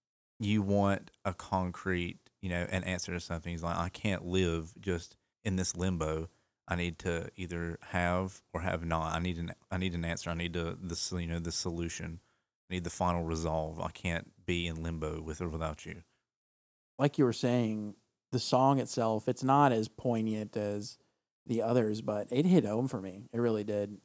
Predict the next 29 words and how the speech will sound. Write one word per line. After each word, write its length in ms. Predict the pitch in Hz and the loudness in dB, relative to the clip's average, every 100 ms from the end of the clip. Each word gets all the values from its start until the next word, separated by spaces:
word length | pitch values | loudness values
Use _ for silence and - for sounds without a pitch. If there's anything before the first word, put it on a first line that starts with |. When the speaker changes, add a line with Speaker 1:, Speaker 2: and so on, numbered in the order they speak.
| _ - | _ -4
Speaker 2:
I 100 | 120 | 4
feel 140 | 131 | 4
like 140 | 110 | 4
a 60 | 113 | 0
lot 260 | 107 110 127 | 0 4 4
of 100 | 120 | 4
musicians 540 | 113 110 104 113 104 | 2 0 -2 -4 -6
and 100 | 104 | -6
a 40 | 104 | -4
lot 200 | 104 104 | -6 -6
of 160 | - | -8
people 480 | - 113 107 107 104 _ _ _ _ 131 | -6 -4 -2 -4 -6 _ _ _ _ 2
who 100 | 117 | 4
have 340 | 117 127 - | 4 4 4
passions 720 | 127 107 104 113 101 98 - _ _ _ | 0 -2 -2 -6 -6 -10 -14 _ _ _
that 140 | 110 104 | -6 -2
don't 240 | 110 110 | 0 0
really 240 | 110 104 101 | 0 0 -2
align 640 | 101 98 135 123 107 101 | -2 2 6 6 4 -2
with 260 | 117 107 - | -4 -6 -2
their 480 | 110 104 98 98 - _ _ | 0 0 -2 -4 -8 _ _
family 260 | 117 107 107 | -4 -2 -2
lives 460 | 107 98 101 104 - - | -4 -6 -8 -12 -14 -6
or 280 | 107 104 101 | -4 -2 -2
their 400 | 104 101 98 - _ _ _ | -2 -2 -6 -10 _ _ _
personal 540 | 131 139 - 117 110 104 | 8 8 8 2 2 0
lives, 380 | 107 98 101 101 | -2 -2 -2 -4
their 100 | 101 | -4
relationships, 880 | 101 107 127 135 107 110 98 - | -2 2 2 2 0 -2 -2 -8